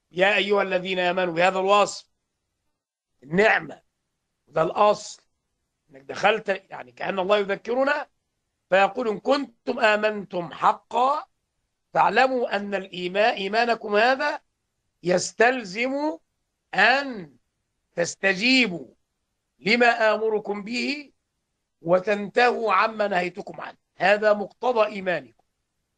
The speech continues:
يا أيها الذين آمنوا استجيبوا لله، يا أيها الذين آمنوا كتب عليكم"، يا أيها، وهكذا. فحكمة البدء بهذا الخطاب "يا أيها الذين آمنوا"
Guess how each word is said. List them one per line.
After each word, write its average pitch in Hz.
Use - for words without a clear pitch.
يا 180
أيها 214
الذين 214
آمنوا 247
استجيبوا 208
لله، 160
يا 208
أيها 226
الذين 220
آمنوا 233
كتب 208
عليكم"، 165
يا 220
أيها، 233
وهكذا. 139
فحكمة -
البدء 170
بهذا 196
الخطاب 202
"يا 185
أيها 202
الذين 190
آمنوا" 240